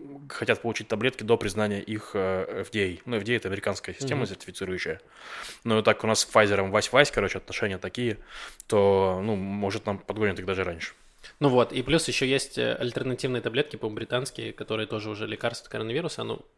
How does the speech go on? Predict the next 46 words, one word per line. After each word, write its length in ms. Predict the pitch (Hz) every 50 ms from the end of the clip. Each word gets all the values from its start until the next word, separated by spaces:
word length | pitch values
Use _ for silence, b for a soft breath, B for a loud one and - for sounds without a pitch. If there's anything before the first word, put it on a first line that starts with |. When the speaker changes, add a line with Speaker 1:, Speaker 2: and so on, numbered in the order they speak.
| _
Speaker 2:
вроде 240 | - 117 117 113 110
как 180 | - 113 - -
менее 220 | 120 117 117 113
эффективное 520 | - - - - - 123 113 110 110 107 104
по 100 | - 110
этим 200 | 104 - 110 110
исследованиям, 500 | - - 165 185 175 131 117 113 107 110
но 120 | 117 123
оно 100 | 120 117
тоже 260 | 113 135 127 117 117
есть. 340 | 110 110 107 107 - - - -
То 80 | - 135
есть, 120 | 135 117
Speaker 1:
Мгм. 180 | 127 120 120 120
Speaker 2:
э, 280 | 113 - - - 113 117
в 40 | -
принципе, 380 | - 127 147 - - 123 - 110
уже 160 | 107 107 117
есть 320 | 117 113 - - - -
и 220 | - 113 117 113 110
вакцины, 440 | 110 113 - - - 123 113 110
которые 400 | - - - - 110 107 107 107
делают 360 | 104 107 104 101 101 101 95 -
до 180 | - 101 127 -
того, 160 | - 139 127
как 100 | 117 123
вы 60 | 117
заболели, 480 | 110 117 113 117 113 113 110 107 107 - B B B B B B B B -
превентивные 540 | 120 117 113 117 110 - 175 190 175 156 143
меры, 260 | 139 131 123 120 107
и 60 | 113
если, 240 | 113 131 127 - 113
если 140 | - 123 113
вы 80 | 117
уже 140 | 117 113 110
заболели, 360 | 113 113 113 113 143 151 143
то 100 | - -
тоже 240 | 110 123 127 120 110
есть, 360 | 107 107 113 113 - - -
э, 260 | 110 107 107 107 107
лекарство, 500 | 107 110 - - 135 143 147 - - 113
что 360 | - - - - 110 110 113 110
не 100 | 110 110
может 200 | 110 113 - -
не 60 | 113
радовать. 380 | 113 113 107 107 107 104 -